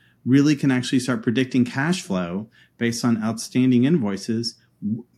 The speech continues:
when will they be paid? What's the cash flow for next week, Friday,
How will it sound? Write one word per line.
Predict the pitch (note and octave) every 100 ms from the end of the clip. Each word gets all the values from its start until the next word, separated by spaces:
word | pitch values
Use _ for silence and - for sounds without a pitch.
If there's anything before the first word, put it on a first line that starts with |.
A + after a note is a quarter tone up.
| A2 A2
when | A#2 D#3 F3
will | D#3+
they | C3+
be | A#2+ A#2
paid? | - F3+ D#3+ C3
What's | A#2+ C3+ -
the | B2+
cash | C3+ C#3 -
flow | C3
for | A#2+ A#2+
next | B2 B2+
week, | C3+ A2+
Friday, | B2 A#2+ A#2 A#2 A#2+